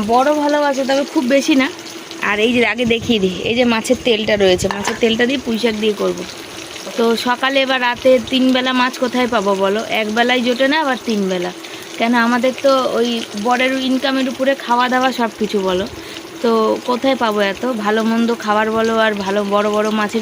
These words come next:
পিস বলো, ওগুলো তো পাবো না। অনেকেই ব্যঙ্গ করো, তো ব্যঙ্গ করা যার যার নিজের কাছে, আহ, সময় পরিস্থিতি ফিরলে হয়তো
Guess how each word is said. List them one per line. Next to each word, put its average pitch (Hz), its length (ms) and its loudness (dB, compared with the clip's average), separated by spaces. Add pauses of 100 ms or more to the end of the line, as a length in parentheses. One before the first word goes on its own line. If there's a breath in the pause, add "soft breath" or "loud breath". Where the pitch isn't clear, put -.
পিস 208 220 -4
বলো, 208 240 0
ওগুলো 214 220 -2
তো 233 140 -4
পাবো 220 260 0
না। 262 140 0 (540 loud breath)
অনেকেই 262 400 0
ব্যঙ্গ 240 380 -2
করো, 220 280 0
তো 233 120 0
ব্যঙ্গ 220 420 -2
করা 254 220 0
যার 233 260 -2
যার 247 140 0 (180)
নিজের 226 340 2
কাছে, 214 320 -4
আহ, - 600 -8
সময় 226 360 0
পরিস্থিতি 233 500 -2
ফিরলে 233 520 0
হয়তো 214 460 -2